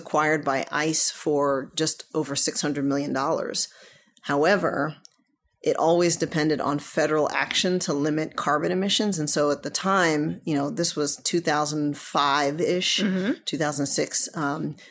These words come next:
Speaker 1: everyone thought, "We're gonna get national federal carbon regulation and these markets are gonna just take off." Well,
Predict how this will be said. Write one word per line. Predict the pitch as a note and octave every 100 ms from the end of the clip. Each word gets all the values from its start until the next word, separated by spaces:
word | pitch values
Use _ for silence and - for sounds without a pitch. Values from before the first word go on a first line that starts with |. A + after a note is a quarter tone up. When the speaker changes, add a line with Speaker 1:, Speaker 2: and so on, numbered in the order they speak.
| - _ _ - - -
Speaker 1:
everyone | E3 F3 D#3
thought, | D#3 C#3+ E3
"We're | D#3+
gonna | D#3
get | D3
national | - C#3+ D#3 - E3 D#3
federal | - E3 D#3 D3
carbon | - D#3 D#3
regulation | D3 D3 D3 C#3+ D3 D3
and | C#3+
these | D#3+ D#3
markets | C#3+ D3 -
are |
gonna | C#3+ C3+
just | C#3 -
take | - E3 C#3
off." | C3+ - E3 -
Well, | D#3+ C#3 D#2 -